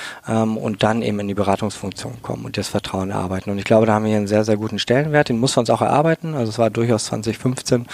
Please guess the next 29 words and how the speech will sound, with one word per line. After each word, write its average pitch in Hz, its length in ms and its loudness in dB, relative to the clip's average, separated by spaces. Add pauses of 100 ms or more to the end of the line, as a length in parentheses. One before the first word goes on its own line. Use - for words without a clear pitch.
(480)
ähm, 117 220 4
als 110 180 2
ich 107 80 -2
angefangen 110 380 0
habe, 110 100 -4
schon 117 160 0
noch, 117 100 4
noch 110 120 0
ein 110 100 -2
bisschen 113 220 -2
anders. 135 520 2
Ähm, 110 300 0
ich 110 120 -12 (520)
kann 120 160 0
mich 117 180 0
an 117 100 4
mein, 107 280 4
mein 107 180 2
erstes 117 380 2
Company-Meeting 131 800 2
erinnern, 127 280 2
das 117 140 0
ich 120 100 -2
gehabt 117 300 -2
habe, 120 160 2
als - 160 0
ich 113 80 -8
gestartet 110 520 0
bin. 113 200 -2